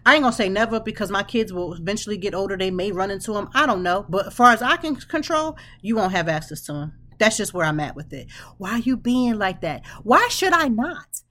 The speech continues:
Why should I continuously put me or my family in harm's way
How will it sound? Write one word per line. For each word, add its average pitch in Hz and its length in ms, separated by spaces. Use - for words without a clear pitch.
Why 294 400
should - 300
I 254 140
continuously 294 760
put 254 260
me 240 300
or 226 140
my 220 180
family 185 540
in 214 140
harm's 202 420
way 180 380